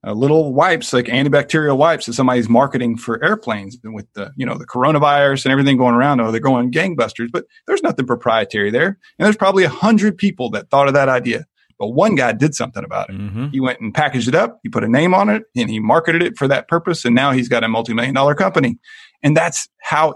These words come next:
Speaker 1: easily it happens, but you have to do something about it. Complaining, sitting around, and like you said, the Eeyore, "I'm going to a party," that's not gonna get you anywhere. You have to do something about it,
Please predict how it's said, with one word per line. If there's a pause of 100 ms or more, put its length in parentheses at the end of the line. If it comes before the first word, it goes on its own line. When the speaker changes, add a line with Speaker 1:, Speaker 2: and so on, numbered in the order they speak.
Speaker 1:
easily
it
happens, (500)
but
you
have
to
do
something
about
it. (240)
Complaining, (200)
sitting
around, (300)
and
like
you
said,
the
Eeyore,
"I'm
going
to
a
party," (340)
that's
not (120)
gonna
get
you (200)
anywhere.
You
have
to
do
something
about
it,